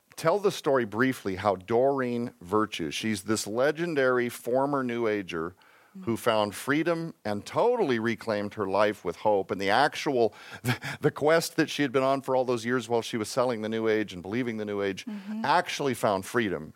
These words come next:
Speaker 1: in Jesus Christ, found what she was looking for. And now today is a born-again Christian and tells her testimony every chance that she gets. Very special lady. But she actually read your book.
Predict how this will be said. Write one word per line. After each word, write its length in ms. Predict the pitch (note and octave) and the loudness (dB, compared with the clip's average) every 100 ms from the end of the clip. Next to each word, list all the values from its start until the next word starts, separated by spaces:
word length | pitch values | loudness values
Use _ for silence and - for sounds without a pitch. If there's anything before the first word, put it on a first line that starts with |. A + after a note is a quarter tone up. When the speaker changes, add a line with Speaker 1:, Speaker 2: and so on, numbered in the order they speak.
| - | -8
Speaker 1:
in 160 | G#2+ F#2+ | -6 -6
Jesus 380 | G2 F#2+ F2+ - | -6 -6 -8 -4
Christ, 260 | F2+ - | -4 -2
found 240 | A#2 A2+ A#2 | 2 2 2
what 140 | A2 | 0
she 140 | - | -2
was 140 | G2 F2+ | -4 -2
looking 320 | A2 - F#2+ | -2 -2 -6
for. 220 | G2+ G2 | 0 0
And 160 | F#2 G2+ | 0 0
now 240 | B2+ D3 | 2 2
today 300 | - A2+ B2 | 0 0 2
is 140 | A2+ F#2+ | 2 0
a 60 | |
born-again 560 | F2+ C3 C3 A2 A2 G2+ | -2 0 0 0 -4 -4
Christian 520 | - G#2+ - G2+ F#2+ - - - | -2 -2 -4 -8 -8 -12 -20 -10
and 180 | - G2+ | -4 -2
tells 280 | A#2 G#2+ G2+ | 4 4 2
her 100 | G#2 | -2
testimony 600 | - G#2 - G2 F#2+ G2 | 2 2 2 -4 -2 0
every 180 | G2+ F#2+ | 0 0
chance 340 | G#2+ G2 - | 0 0 -2
that 80 | F2+ | -6
she 160 | - G2 | -6 -2
gets. 180 | F#2+ | -2
Very 220 | G#2 C3+ A#2+ | 0 0 0
special 400 | - G#2 - F#2+ | 2 0 0 0
lady. 300 | F#2 F#2 - - | 0 -2 -6 -4
But 180 | G#2 C3 | 0 2
she 300 | - G#3+ B3+ | 2 0 2
actually 460 | A3 D#3+ - C#3+ A#2 | 2 2 -2 -4 -2
read 360 | A#2+ E3+ F#3+ | 0 0 2
your 140 | C3+ G#2+ | 0 0
book. 480 | E2+ D#2 G2 - | 2 2 2 -4